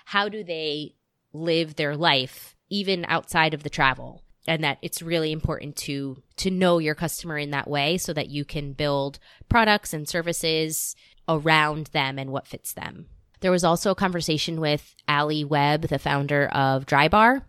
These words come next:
and someone we, so some of the sessions were main stage sessions where Guy Raz interviewed people,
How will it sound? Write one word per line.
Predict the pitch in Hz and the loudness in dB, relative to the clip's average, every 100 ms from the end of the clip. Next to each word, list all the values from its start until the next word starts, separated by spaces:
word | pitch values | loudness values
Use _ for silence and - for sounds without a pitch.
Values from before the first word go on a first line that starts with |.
| _ _ | _ _
and | 175 170 160 | 2 4 2
someone | - 208 220 196 180 - | 2 4 6 4 2 -2
we, | 180 - - - | -6 -6 -10 -2
so | - 185 | 2 4
some | - 220 | 4 4
of | 214 | 4
the | |
sessions | 190 175 - 170 165 160 - - | 4 4 6 4 4 0 -4 -6
were | 160 160 156 151 151 151 | -2 2 4 4 2 0
main | 160 170 175 | 0 0 2
stage | - 185 165 | 0 -2 -2
sessions | - 151 - 147 151 | -2 -2 -2 -6 -4
where | 147 143 139 | 0 0 0
Guy | 151 143 | 2 2
Raz | 143 139 131 - - | 4 2 2 -2 -2
interviewed | 170 156 143 143 | -2 -2 -2 -4
people, | - 139 143 139 | -4 -6 -2 -2